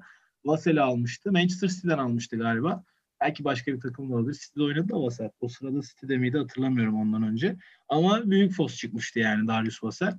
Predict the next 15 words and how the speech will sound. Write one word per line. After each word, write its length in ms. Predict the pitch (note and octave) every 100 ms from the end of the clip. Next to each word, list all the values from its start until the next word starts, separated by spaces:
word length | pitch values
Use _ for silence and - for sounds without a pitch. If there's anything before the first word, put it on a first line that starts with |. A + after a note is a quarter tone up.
| - _ -
Hatta 320 | D3+ F3+ F3+
Fener'e 280 | E3 E3+ E3+
gol 160 | E3+
atmıştı 400 | D#3+ D#3+ B2 -
galiba. 340 | A#2+ A2+ A#2 B2+
Yine 240 | C3 C3
klasik 360 | - C3+ A#2+ B2+
hiçbir 220 | - -
şey 140 | D3+
yapmayıp 420 | C#3 C#3 B2 C#3 D3
sadece 420 | C#3 C3+ C3 C#3
Fenerbahçe'mize 920 | C3+ C#3 B2 D3 - E3 C3+ D3+ G#3 - -
<laughs> 240 | - - -
gol, 300 | F3+ D#3 D#3+ D#3 - -
gol 160 | D#3